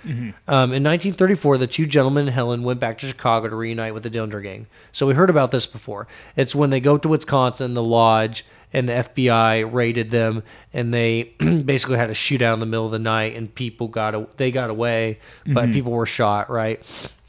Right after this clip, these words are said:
Speaker 2: And one of the men that was shot was an F B I agent, all right? So Nelson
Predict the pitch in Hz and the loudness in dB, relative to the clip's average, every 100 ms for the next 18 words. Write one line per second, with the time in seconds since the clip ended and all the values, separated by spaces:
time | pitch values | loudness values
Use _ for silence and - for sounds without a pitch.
0 | - - 139 135 160 147 135 139 127 113 | -20 -4 -2 2 2 2 2 2 0 -2
1 | - 156 127 117 117 113 110 107 98 98 | 2 4 4 0 -4 -2 0 0 -2 -8
2 | 101 - 120 113 113 - 117 110 - - | -12 -10 -6 -4 -4 -4 -4 -4 -16 -20
3 | - 139 139 190 - 131 117 | -8 0 4 4 2 0 -2